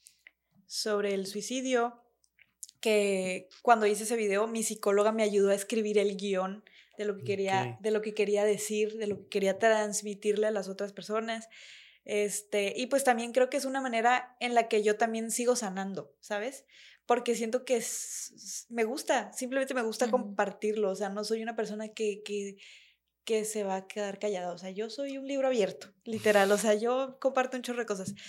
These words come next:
Speaker 1: y también como compartí lo del suicidio, compartí de que cómo es cuando te rompen el corazón, o sea, cómo te sientes, este, m-, muchas cosas,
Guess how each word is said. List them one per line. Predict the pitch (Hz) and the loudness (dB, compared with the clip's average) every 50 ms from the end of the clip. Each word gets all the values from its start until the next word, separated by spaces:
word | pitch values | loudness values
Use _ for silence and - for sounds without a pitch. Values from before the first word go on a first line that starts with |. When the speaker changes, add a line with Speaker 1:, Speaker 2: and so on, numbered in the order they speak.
| - - - - | -18 -18 -12 -8
Speaker 1:
y | - 226 | -8 4
también | - 233 233 226 220 220 214 | 6 6 6 6 2 -2 -2
como | - 233 226 240 220 208 202 | -2 -2 0 0 -2 -2 -4
compartí | - 202 208 202 202 202 | -4 -6 -6 -6 -4 -2
lo | 214 208 | 0 0
del | 208 202 190 185 185 180 185 | 0 0 -2 -4 -6 -8 -10
suicidio, | - - 214 - 269 277 277 277 269 262 | -10 -8 -6 -4 -4 -2 2 4 4 4
compartí | 262 240 220 220 214 208 208 214 214 | 4 2 2 2 0 2 0 2 2
de | 208 208 208 208 | 4 2 2 0
que | - 208 190 196 | -2 -4 -4 -2
cómo | - 208 202 208 208 | -2 -2 -2 0 -2
es | 208 202 208 196 - - - - - _ _ _ _ _ _ _ _ _ _ | -2 -2 -4 -4 -6 -8 -8 -10 -16 _ _ _ _ _ _ _ _ _ _
cuando | - 226 220 220 208 | 0 2 4 2 4
te | 214 220 202 196 190 | 4 4 4 4 2
rompen | 190 196 214 214 208 226 | 2 2 2 2 4 2
el | 220 208 | 2 4
corazón, | 214 214 196 175 160 208 202 202 208 | 4 2 2 2 2 0 0 0 0
o | 202 | -4
sea, | 190 196 190 196 | -6 -6 -6 -6
cómo | 196 196 208 | -6 -6 -6
te | 208 202 | -8 -8
sientes, | 190 - 220 214 208 208 208 202 214 202 202 202 196 - - - _ - - - - - _ | -8 -4 -2 -2 -2 -4 -4 -2 -2 -2 -2 -2 -6 -10 -16 -20 _ -20 -20 -20 -20 -20 _
este, | - 208 202 202 190 - - - - 196 190 185 185 180 180 - _ _ _ | -8 -6 -6 -6 -6 -8 -10 -6 -6 -4 -4 -4 -4 -6 -8 -10 _ _ _
m-, | - 170 214 190 220 254 262 | -16 -16 -14 -12 -10 -8 -6
muchas | 277 302 294 302 285 277 | -4 -2 0 0 -2 0
cosas, | - 254 196 196 190 190 - | -2 -2 -2 -4 -4 -6 -10